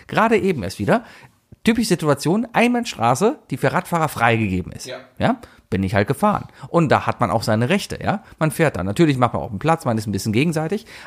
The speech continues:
Speaker 1: Aber da kommt da so ein, so ein, so ein, so ein Land Rover S U V, so eine riesen Maschine, ja. Und ich musste echt eine Notbremsung fahren und der ist einen Zentimeter mit seinem Spiegel an mir vorbei.
Speaker 2: Okay,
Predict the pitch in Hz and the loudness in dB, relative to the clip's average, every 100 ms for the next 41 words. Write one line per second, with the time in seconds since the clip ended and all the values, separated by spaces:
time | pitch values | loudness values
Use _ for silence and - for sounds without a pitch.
0 | - 185 185 180 233 254 202 139 147 143 | -4 2 2 2 0 0 0 2 2 2
1 | 131 131 127 123 120 120 117 120 113 107 | 0 0 0 0 0 0 0 -2 -2 -2
2 | 110 117 113 160 208 170 147 - - 117 | -2 -2 0 0 0 2 2 2 0 0
3 | 117 185 143 127 123 220 233 226 220 - | 2 2 2 2 2 2 2 2 -2 0
4 | 220 127 214 254 110 180 311 - - - | 2 4 2 0 0 0 -2 -14 -20 -20
5 | - - 160 156 - 127 127 110 87 - | -6 2 4 4 2 4 4 2 -4 0
6 | 113 147 226 285 240 180 - 104 156 156 | 2 4 2 0 0 -2 0 0 0 2
7 | 123 123 117 131 131 120 196 269 185 254 | 0 -2 -4 -2 0 0 0 0 0 0
8 | 208 156 143 127 123 - 151 170 214 - | -2 -2 -2 -2 -4 -2 -2 0 -2 -6
9 | _ - 113 131 135 131 143 104 - - | _ -2 0 2 2 2 0 -2 -8 -14
10 | _ - _ _ _ _ _ _ - 123 | _ -20 _ _ _ _ _ _ -16 -6
11 | 139 | -4